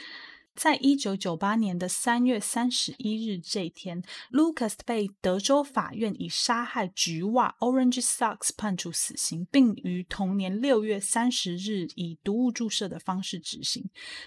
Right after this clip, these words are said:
这个 Orange Socks 就是其中一个让，呃，Lucas 被判处死刑的案件。我刚刚前面有提到，但是我没有讲，那我现在来告诉大家，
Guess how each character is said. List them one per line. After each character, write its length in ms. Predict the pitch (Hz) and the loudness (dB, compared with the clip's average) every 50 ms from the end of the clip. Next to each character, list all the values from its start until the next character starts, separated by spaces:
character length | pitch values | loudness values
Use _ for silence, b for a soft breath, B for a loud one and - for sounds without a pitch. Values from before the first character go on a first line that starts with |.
| B B | B B
这 240 | - - 359 349 294 | 0 2 2 2 2
个 180 | 233 214 202 | 2 0 0
Orange 600 | - - - 226 247 254 254 240 233 226 - 240 | 0 2 4 4 6 6 4 4 4 2 2 0
Socks 460 | - - - 262 233 214 - - - - | -2 0 2 0 0 0 -2 -6 -8 -6
就 100 | - 220 202 | -4 -4 -4
是 160 | - - 190 | -4 -4 -2
其 240 | - - - 202 196 | 0 0 0 0 0
中 260 | - 247 247 254 - | 2 4 4 4 2
一 80 | 202 185 | 0 -2
个 240 | - 196 185 175 | -2 -2 -2 -2
让， 400 | 170 - 220 208 202 190 180 165 160 160 170 - - | -2 0 0 0 0 0 -2 -4 -4 -4 -4 -4 -4
呃， 280 | - 185 185 180 170 170 | -2 -2 0 0 0 2
Lucas 300 | 180 226 240 - 240 202 - | 2 2 2 2 -2 -4 -2
被 100 | - 208 | -4 -4
判 240 | 196 - - 214 196 | -4 -2 -4 -4 -4
处 220 | - - 180 170 | -4 -6 -6 -6
死 220 | 175 - - - 170 | -4 -4 -4 -2 -2
刑 240 | - - 170 170 | -2 -2 -2 -4
的 80 | 156 170 | -8 -4
案 240 | - - 202 175 175 | -2 -2 -2 -2 -4
件。 200 | - 202 175 156 | -6 -6 -6 -6
我 120 | 170 180 | -6 -8
刚 240 | - - - 220 226 | -6 -4 0 2 2
刚 180 | 233 233 240 226 | 4 4 4 4
前 180 | - - 196 | 4 2 2
面 120 | 190 226 240 | 2 0 0
有 100 | 175 165 | -2 -4
提 140 | - 185 | -6 -6
到， 160 | 170 - 180 180 | -4 -2 -2 -2
但 120 | 202 202 | -2 -2
是 120 | 196 220 | -2 -4
我 80 | 185 156 | -4 -4
没 100 | 160 170 | -6 -6
有 100 | 175 185 | -6 -6
讲， 200 | 185 - - - | -6 -6 -6 -6
那 160 | - 202 196 160 | -4 -4 -4 -2
我 60 | 170 | -2
现 200 | - - 202 185 | -4 -2 -2 -2
在 120 | 190 185 | -2 -4
来 100 | 165 147 | -6 -6
告 180 | 160 - 185 170 | -6 -6 -6 -6
诉 140 | - - 185 | -6 -8 -8
大 180 | - - - | -6 -6 -8
家， 240 | - - - - - | -6 -8 -8 -10 -10